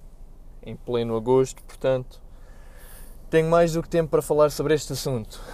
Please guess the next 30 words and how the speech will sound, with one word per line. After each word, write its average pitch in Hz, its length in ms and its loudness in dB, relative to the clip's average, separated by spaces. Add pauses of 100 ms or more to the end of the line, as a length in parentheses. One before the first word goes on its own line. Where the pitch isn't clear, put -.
(360)
E 170 160 4
há 175 60 10
algumas 175 360 4
ideias 160 420 4
importantes 135 560 -2
e 131 40 -4
interessantes 127 560 -2
que - 80 -4
eu 120 60 -2
quero 123 160 4
partilhar 117 440 0
convosco, 131 600 -4 (720)
porque, 147 1300 -4
pff, - 360 -12
parece 120 360 0
que - 100 -12
todas 135 400 -4
as 127 140 -4
semanas 120 420 -6
saem 117 320 -6
produtos 117 520 -8
novos 113 540 -4 (640)
a - 80 -6
prometerem 123 1200 0 (340)
resultados 127 600 -2
fantásticos, 120 1120 -6
a 117 60 -4
prometerem 113 540 -8
resultados 117 640 -6
rápidos - 720 -8